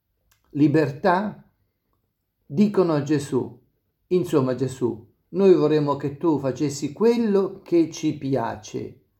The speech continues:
Quante persone vorrebbero fare così? Giacomo e Giovanni sono riusciti a dirlo, e quindi quello che piace a Giacomo e Giovanni è che loro siano alla destra e alla sinistra nel regno di Dio.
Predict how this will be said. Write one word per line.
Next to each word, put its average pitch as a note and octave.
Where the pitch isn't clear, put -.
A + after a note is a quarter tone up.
Quante D3
persone C3+
vorrebbero A#2
fare A#2
così? A#2+
Giacomo D#3
e C#3+
Giovanni C#3
sono E3+
riusciti E3
a C#3
dirlo, A#2+
e D3+
quindi D#3
quello A3
che D#3+
piace D3+
a B2+
Giacomo D3
e B2
Giovanni B2+
è B2+
che F3+
loro G3
siano C#3+
alla B2+
destra F#3
e D3
alla C#3+
sinistra D3+
nel B2
regno D#3+
di C3
Dio. A2+